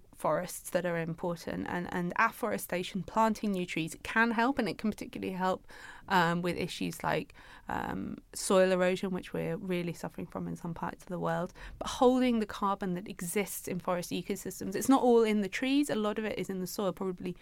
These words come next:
more of it is in the soil than is in the standing trees. And so really we want to keep those ecosystems intact. So if you're looking at things like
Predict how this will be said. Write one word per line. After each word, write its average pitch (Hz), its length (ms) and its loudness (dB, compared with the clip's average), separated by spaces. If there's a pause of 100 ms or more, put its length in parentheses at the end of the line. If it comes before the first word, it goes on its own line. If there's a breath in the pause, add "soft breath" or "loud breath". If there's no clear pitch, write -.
(180 soft breath)
more 226 340 8
of 208 120 0
it 185 120 0
is 185 120 -4
in 180 140 -2
the 170 80 -4
soil 180 300 -4
than 175 160 -6
is 165 140 -8
in 170 140 -4
the 170 60 -8
standing 170 420 -6
trees. 175 380 -4 (360 loud breath)
And 202 80 4
so 226 100 8
really 233 300 6
we 220 80 2
want 220 160 2
to 214 60 -2
keep 269 300 -4
those 220 180 -2
ecosystems 202 720 -6
intact. - 640 -10 (340 loud breath)
So 202 380 6
if 220 160 4
you're 240 120 8
looking 240 280 6
at 214 160 2
things 208 340 0
like 185 320 2